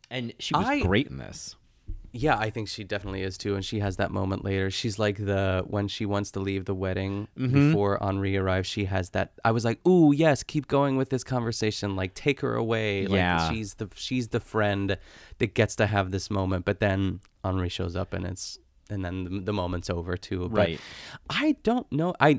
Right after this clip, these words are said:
Speaker 2: I know Mary Kay Place now. I've heard the name so many times on, like, Lady Watch and, um,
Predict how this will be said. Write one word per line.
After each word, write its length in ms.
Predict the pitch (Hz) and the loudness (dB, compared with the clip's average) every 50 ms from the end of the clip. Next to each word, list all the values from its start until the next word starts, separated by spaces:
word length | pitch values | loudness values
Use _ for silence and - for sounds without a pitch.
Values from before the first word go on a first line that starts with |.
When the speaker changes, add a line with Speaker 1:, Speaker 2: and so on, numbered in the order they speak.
| - - | 4 2
Speaker 2:
I 140 | 113 110 | 2 2
know 340 | 107 104 107 113 113 127 160 | 4 4 6 6 8 8 8
Mary 280 | 180 160 131 113 107 98 | 6 6 6 4 4 4
Kay 160 | - 104 92 | 2 -2 -2
Place 300 | - - 92 92 - - | -2 -4 -6 -6 -6 -6
now. 200 | - 92 90 90 | -4 -2 -2 -2
I've 140 | 90 92 - | -2 -4 -6
heard 300 | - - - 160 165 120 | -6 -2 0 0 2 2
the 60 | 107 | 0
name 300 | 101 98 92 92 92 92 | 0 0 -2 -2 -4 -6
so 160 | 92 - - 104 | -8 -8 -6 -6
many 160 | 104 98 98 | -4 -4 -4
times 320 | 92 - 98 90 92 92 92 | -2 -2 -2 -2 -2 -2 -2
on, 140 | 92 92 | -4 -4
like, 160 | 92 90 - 98 | -4 -6 -2 -2
Lady 220 | 104 113 117 113 | 0 0 0 0
Watch 360 | 107 107 107 104 104 - - | 0 2 2 2 2 0 -4
and, 280 | 98 95 92 90 - - - | -6 -6 -6 -6 -8 -10 -8
um, 480 | - 98 92 90 92 92 92 92 95 | -8 -6 -6 -6 -6 -8 -8 -8 -10